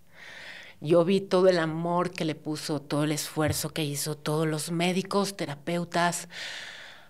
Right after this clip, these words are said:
meditaciones, todo lo que hizo esa mujer para ganarle días a la vida. Y, y bueno, este,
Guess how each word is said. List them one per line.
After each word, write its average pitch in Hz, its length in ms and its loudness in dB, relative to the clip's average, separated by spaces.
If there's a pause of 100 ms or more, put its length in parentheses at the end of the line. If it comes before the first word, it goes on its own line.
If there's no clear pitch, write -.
(600)
meditaciones, 185 1000 4
todo 214 300 -2
lo 220 180 -2
que 180 100 0
hizo 175 240 0
esa 160 180 -4
mujer 160 500 2
para 143 640 2 (140)
ganarle 151 520 2
días 143 300 0
a 156 60 -2
la 135 100 0
vida. 143 220 -6 (2000)
Y, 196 460 8
y 180 80 4
bueno, 160 380 2 (340)
este, 156 500 0